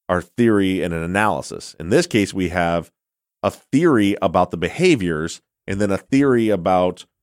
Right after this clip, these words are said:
the analysis, uh, of those behaviors later. So it, it just leaves a lot more room for, for error in there.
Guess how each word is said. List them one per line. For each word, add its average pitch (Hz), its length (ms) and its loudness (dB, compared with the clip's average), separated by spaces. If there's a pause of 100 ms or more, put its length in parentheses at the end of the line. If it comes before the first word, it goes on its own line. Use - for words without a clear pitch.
(220)
the 90 200 0
analysis, 95 800 0
uh, 69 240 -8
of 107 260 2
those 85 220 2
behaviors 73 580 -4
later. 90 440 -2 (140)
So 78 140 2
it, 78 200 0
it 85 60 2
just 80 220 -4
leaves 87 220 2
a 82 40 -2
lot 80 260 0
more 78 220 -4
room 80 400 -4
for, 73 560 -8
for - 80 -4
error 80 240 2
in 62 120 -10
there. - 240 -12